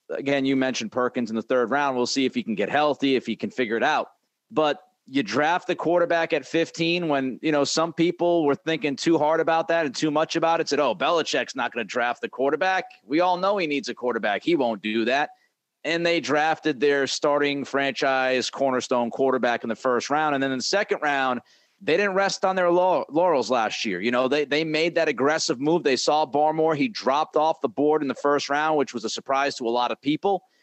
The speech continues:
They moved up. They were aggressive. They drafted him,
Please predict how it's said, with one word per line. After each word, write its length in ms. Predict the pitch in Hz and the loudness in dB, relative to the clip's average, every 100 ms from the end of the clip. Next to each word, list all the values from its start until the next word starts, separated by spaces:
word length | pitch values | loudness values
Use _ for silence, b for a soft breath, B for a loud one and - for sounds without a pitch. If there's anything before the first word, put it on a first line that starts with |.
| _ - | _ -4
They 160 | 151 | -2
moved 280 | 160 156 117 | 2 2 4
up. 220 | 156 208 - _ - | 2 2 -4 _ -2
They 80 | 131 | 0
were 120 | 135 | 2
aggressive. 460 | 113 160 170 196 - | 2 0 2 -2 -2
They 140 | 127 123 | -4 -4
drafted 500 | - 135 160 - 170 | -2 0 0 0 0
him, 200 | 170 | 0